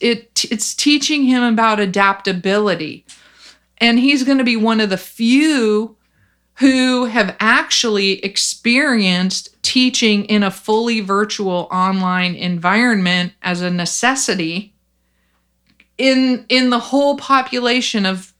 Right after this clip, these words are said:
public school teachers in the world or in the country. So,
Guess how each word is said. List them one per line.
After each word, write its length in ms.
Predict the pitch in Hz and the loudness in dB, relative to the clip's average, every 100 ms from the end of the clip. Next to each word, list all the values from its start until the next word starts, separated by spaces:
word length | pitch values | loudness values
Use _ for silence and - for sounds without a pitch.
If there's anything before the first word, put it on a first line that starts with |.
| _ | _
public 340 | - 208 208 208 | -4 -2 -2 -2
school 300 | - 240 240 | -4 -4 -4
teachers 500 | - 185 185 180 180 | -6 -8 -6 -6 -6
in 120 | 180 | -4
the 60 | |
world 360 | 180 226 202 - | -4 -4 -4 -4
or 180 | 180 180 | -4 -2
in 140 | 180 | -2
the 80 | 190 | -2
country. 560 | 190 247 254 170 - - _ _ _ _ _ - | -2 -2 -2 -6 -8 -14 _ _ _ _ _ -10
So, 600 | - 254 247 240 240 | -2 0 2 0 -2